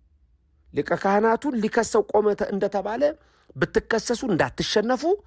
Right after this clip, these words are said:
ፈተናውን ድል የመታልን ኢየሱስ ክርስቶስ ለዚህ ነው። የዲያብሎስን አሰራር ያጠፋልን ለዚህ ነው። የተከበራችሁ ክርስቲያኖች፣ እግዚአብሔር የሚወዳችሁ ምዕመናን፣ የድንግል ምልጃ አይለያችሁ፣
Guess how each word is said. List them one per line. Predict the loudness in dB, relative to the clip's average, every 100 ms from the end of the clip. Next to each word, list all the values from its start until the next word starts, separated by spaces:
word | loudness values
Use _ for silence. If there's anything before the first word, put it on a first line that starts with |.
| _ _ _ _ _
ፈተናውን | -10 -6 -4 -2 -2 -2
ድል | -2
የመታልን | -2 -4 -2 -2 -2
ኢየሱስ | -4 -6
ክርስቶስ | -6 -10 -8 -8
ለዚህ | -6 -6 -6 -8
ነው። | -6 -8 -8 -12 -18 _ _ -20 _ _ _ _ _ _ _ _ _ _ _ _ _ _ _ _ _ _ _ _ _ _ _ _ _ _ _ -20 _ _
የዲያብሎስን | 2 2 2 0 -2 -4
አሰራር | -4 -2 0 0
ያጠፋልን | -2 -4 -6 -2 0 0
ለዚህ | 0 0 0 -4
ነው። | -4 -6 -8 -16 _ _ _ _ _ _ _ -4
የተከበራችሁ | -2 0 0 2 0 0 -4
ክርስቲያኖች፣ | -4 0 0 0 -4 -10 _ _ _ _ _
እግዚአብሔር | 0 2 2 2
የሚወዳችሁ | 0 0 0 -2 -2
ምዕመናን፣ | 0 0 0 0 -4 -12 _ _ _ _ _
የድንግል | 0 2 4 4
ምልጃ | 2 2 2
አይለያችሁ፣ | 0 0 0 0 -4 -8